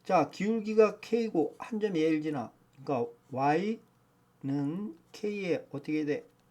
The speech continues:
X 마이너스 삼, 마이너스 일. 이렇게 되겠네. 그죠? 야, 얘가 누굴 지나? 최대, 얘를 지나야 되겠죠.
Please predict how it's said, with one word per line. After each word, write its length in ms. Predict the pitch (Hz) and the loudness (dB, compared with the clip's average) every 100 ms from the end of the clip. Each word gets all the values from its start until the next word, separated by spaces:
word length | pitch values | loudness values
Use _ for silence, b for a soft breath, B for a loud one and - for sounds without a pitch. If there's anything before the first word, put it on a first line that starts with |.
| - | -8
X 280 | 147 - 175 | -8 -6 -6
마이너스 480 | 156 147 147 139 | -2 -2 -2 -4
삼, 380 | - 175 208 214 _ _ _ _ | -2 -2 -2 -8 _ _ _ _
마이너스 560 | 127 131 147 143 139 | -2 -2 0 -4 -6
일. 100 | 127 - | -12 -2
이렇게 300 | 180 220 185 | 0 0 0
되겠네. 380 | 147 127 131 120 | -2 -2 -4 -4
그죠? 340 | 175 233 165 - _ _ _ _ _ b b b b b b b b b b _ - 202 | 2 2 2 -10 _ _ _ _ _ b b b b b b b b b b _ -4 2
야, 180 | 165 123 | 2 0
얘가 320 | 127 190 240 160 | 0 6 6 6
누굴 240 | 170 180 | -2 -6
지나? 320 | 180 175 139 - _ _ _ _ | -4 -4 -6 -12 _ _ _ _
최대, 380 | - 220 208 180 - - | 2 2 2 -2 -8 0
얘를 260 | 151 185 | 2 2
지나야 320 | 170 147 151 139 | -6 -4 -2 -2
되겠죠. 480 | 139 127 - 131 | -2 -6 -8 -12